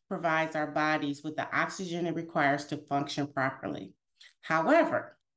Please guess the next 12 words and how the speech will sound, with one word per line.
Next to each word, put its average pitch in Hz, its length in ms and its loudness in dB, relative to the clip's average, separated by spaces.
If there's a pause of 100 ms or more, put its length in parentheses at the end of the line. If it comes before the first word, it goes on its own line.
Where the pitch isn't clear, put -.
(420)
since 185 340 2
it 196 100 2
is 190 180 4
a 160 220 2
process 202 720 4
that 156 180 4
occurs 165 460 -2
quite 180 360 0
naturally 175 680 -2
on 160 240 0
its 156 260 -4
own, 185 600 -2